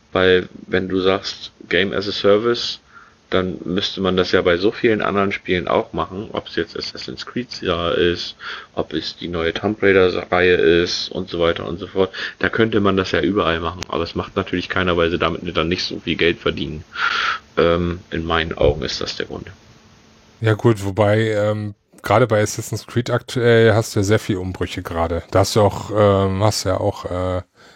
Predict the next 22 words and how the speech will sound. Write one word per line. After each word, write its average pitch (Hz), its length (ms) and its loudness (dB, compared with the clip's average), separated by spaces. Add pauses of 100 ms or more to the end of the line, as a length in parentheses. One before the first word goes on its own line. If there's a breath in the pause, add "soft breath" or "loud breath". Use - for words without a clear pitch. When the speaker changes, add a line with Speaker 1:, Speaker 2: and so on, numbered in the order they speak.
(260 soft breath)
Speaker 2:
extrem - 480 0
viele, 110 280 0
also 104 160 6
bisher 117 480 2
meine 113 320 4
Speaker 1:
Du 110 60 2
Speaker 2:
Erfahrung, 110 420 4
Speaker 1:
hattest 117 140 -2
Speaker 2:
ich 113 80 2
hab 117 100 2
natürlich 110 320 2
zwei, 107 260 2 (460)
zwei 107 380 2
Assassin's 104 440 -4
Creed 95 160 -4
ausgesetzt, 107 640 0 (460 loud breath)
aber 98 220 4
du 104 80 6
hattest 110 240 2
große 113 320 0
Gameplay-Änderungen 90 840 0
immer. 82 260 -12